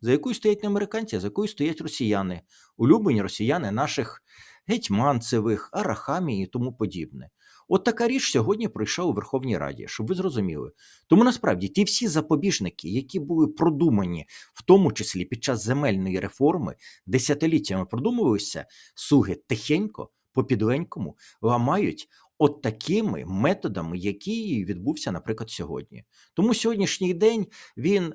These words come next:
на жаль, є не тим днем, за який хочеться гордитися. Може, єдине, що я сьогодні згадаю з такого, знаєте, чогось доброго, на чому хочеться акцентувати,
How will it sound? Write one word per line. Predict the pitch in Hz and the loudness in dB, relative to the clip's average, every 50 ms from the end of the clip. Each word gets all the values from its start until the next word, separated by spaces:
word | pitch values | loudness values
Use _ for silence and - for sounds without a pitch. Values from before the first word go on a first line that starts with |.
| - - | -4 -2
на | 139 156 156 | -2 0 0
жаль, | 143 180 185 175 165 | 2 2 2 2 0
є | 147 135 143 160 160 156 151 139 131 117 120 117 107 95 92 _ _ _ _ _ _ _ _ | 0 0 0 2 4 4 4 2 2 -2 -6 -8 -12 -14 -14 _ _ _ _ _ _ _ _
не | - 143 160 | 0 0 2
тим | - - 180 151 127 120 | 4 4 4 4 2 0
днем, | 131 175 214 214 156 | 0 0 0 0 0
за | 104 107 | 0 2
який | 110 - - - - - | 2 0 0 -4 -8 -10
хочеться | - - 135 127 - - - - 92 | -6 -6 -6 -6 -6 -8 -8 -8 -6
гордитися. | 87 98 87 - 69 - - - - - - - - - _ _ _ _ _ _ _ _ _ _ _ | -6 -6 -8 -8 -12 -14 -12 -14 -14 -14 -14 -16 -20 -20 _ _ _ _ _ _ _ _ _ _ _
Може, | - 190 226 202 202 | 0 2 2 2 4
єдине, | 185 196 170 147 123 92 85 | 2 2 4 4 0 0 -2
що | - - - | -4 -2 -2
я | 113 101 | -2 -2
сьогодні | 101 - - 107 104 101 92 104 95 | -2 -4 -4 -2 -2 -2 -2 -4 -6
згадаю | 90 95 107 113 110 117 113 107 95 87 87 - - - - - - - - | -6 -4 -4 -4 -2 0 0 0 0 0 -4 -8 -14 -18 -18 -18 -20 -14 -6
з | - - - | -6 -2 0
такого, | 135 120 - 120 113 | 0 0 2 2 2
знаєте, | 110 - 110 107 110 | 2 2 0 0 0
чогось | 107 - 117 117 104 101 | -2 0 0 0 2 2
доброго, | 110 160 175 151 87 - 78 - - | 2 2 2 2 -4 -6 -8 -8 -4
на | 92 110 | -4 -4
чому | 110 - 117 107 101 | -2 0 0 0 0
хочеться | - - 110 101 - - - - | 2 0 -2 -2 -2 -4 -4 -6
акцентувати, | 92 - - - 107 98 - 131 139 196 220 220 - 73 | -6 -4 -2 -2 -2 -2 -2 -2 -2 -2 -2 -2 -6 -8